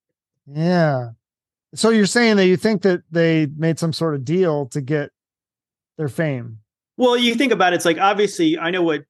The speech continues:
Speaker 2: people are probably interpreting me saying is that, like, like, literally some guy with, you know, who's all red with horns and a pitchfork just steps out and just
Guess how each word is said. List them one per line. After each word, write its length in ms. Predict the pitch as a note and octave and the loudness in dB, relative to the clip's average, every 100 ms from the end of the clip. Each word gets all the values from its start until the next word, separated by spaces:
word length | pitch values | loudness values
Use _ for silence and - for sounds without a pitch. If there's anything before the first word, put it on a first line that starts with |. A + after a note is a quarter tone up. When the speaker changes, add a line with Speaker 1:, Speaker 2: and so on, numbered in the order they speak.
| _ | _
Speaker 2:
people 240 | E3 D#3+ D3+ | -6 -4 -4
are 80 | |
probably 320 | C3 D3 C3 B2 _ _ | -4 -4 -4 -6 _ _
interpreting 460 | - B2 D#3+ D3+ C3+ | -12 -4 -2 -2 -4
me 120 | B2+ | -4
saying 380 | A#2 D3 D3 C3+ | -4 -4 -2 -4
is 120 | A2+ | -6
that, 100 | C3+ | -4
like, 220 | B2+ A#2+ A#2 _ - | -4 -4 -8 _ -2
like, 140 | C3+ | 0
literally 680 | C#3 D3+ D#3+ C#3+ C3+ C3 - - | 2 2 4 2 2 0 -4 -8
some 180 | D3 C#3+ | -2 2
guy 200 | C#3 C#3 | 2 2
with, 220 | B2+ A#2+ _ _ _ _ _ _ - | 0 -4 _ _ _ _ _ _ -6
you 100 | C3+ | -4
know, 120 | B2+ | -2
who's 120 | B2 | 0
all 160 | C3 B2 | 0 2
red 380 | B2+ C#3 A#2 | 0 2 0
with 160 | A#2 A2+ | -2 -8
horns 340 | - C#3+ C3+ B2+ | -4 -2 0 -2
and 80 | |
a 40 | A#2 | -2
pitchfork 560 | D#3 D#3 - C3 B2 | -2 -2 -2 -2 -2
just 260 | - D3 C3 | -6 -8 -4
steps 300 | - B2 - | -2 -2 0
out 220 | C#3 C3+ | 0 0
and 80 | B2+ | -2
just 240 | A2+ - | -6 -10